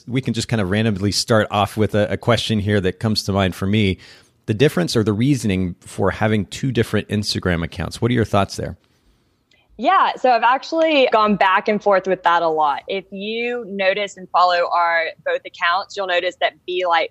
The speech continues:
Speaker 2: Photography gets a lot more action, daily posts, daily stories, versus our Be Light Fine Art Photography,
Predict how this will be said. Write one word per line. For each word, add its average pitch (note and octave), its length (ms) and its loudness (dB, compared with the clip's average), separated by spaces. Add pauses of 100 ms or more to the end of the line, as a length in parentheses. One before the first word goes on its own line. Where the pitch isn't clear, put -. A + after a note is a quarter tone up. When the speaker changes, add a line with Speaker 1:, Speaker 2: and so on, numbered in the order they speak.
Speaker 2:
Photography D#3+ 880 -6
gets D#3+ 300 -2
a E3 80 -4
lot D3+ 420 2
more D3+ 560 0 (400)
action, A#3 720 -2
daily D#3+ 460 -6
posts, A3 400 0
daily E3 240 0
stories, G3 640 0
versus F#3 480 -2
our E3+ 120 -2
Be F#3 220 -4
Light F3+ 260 2
Fine E3 300 -4
Art A3 220 2
Photography, E3+ 720 -4